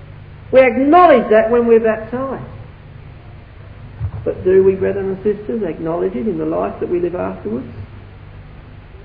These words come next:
Do we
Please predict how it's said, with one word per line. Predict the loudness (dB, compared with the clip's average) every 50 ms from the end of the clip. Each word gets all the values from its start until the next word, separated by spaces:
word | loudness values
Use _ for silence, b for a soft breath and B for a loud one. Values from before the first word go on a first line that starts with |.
| -20 -20 -20 -20 -20 -20 -20 -20 -20 -20 -20 -20 -20 -20 -20 -18 -12 -10 -10 -10 -10 -12 -16 -12 -12 -12 -12 -12 -20 -20 -18 -18 -18 -18 -18 -18 -20 -20 -20 -20 -10 0 6
Do | 6 8 8 6 6
we | 4 4 4 2 0 -4 -6